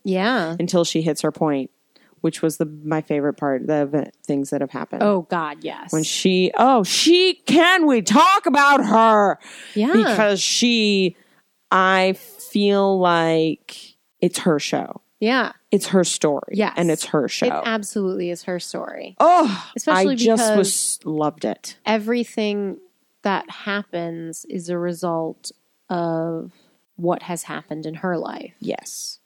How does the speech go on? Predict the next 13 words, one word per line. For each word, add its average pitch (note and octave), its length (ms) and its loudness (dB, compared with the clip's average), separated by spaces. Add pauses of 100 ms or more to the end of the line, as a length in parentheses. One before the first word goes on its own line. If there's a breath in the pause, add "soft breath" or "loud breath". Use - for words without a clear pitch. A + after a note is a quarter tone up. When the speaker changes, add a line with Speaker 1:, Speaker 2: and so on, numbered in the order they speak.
(460)
Speaker 1:
And, E4 240 0
you D4 180 -2
know, F#3 400 -2
and, A3 320 -2 (300)
um, F#3 400 -2
Stephen E3+ 600 -4
Boyer's D#3 500 -6
character's D#3+ 540 -4
Speaker 2:
Right. C3 60 -4
Speaker 1:
life. - 380 -10
They're F3 300 -6
sort F3 240 -6
of E3 200 -8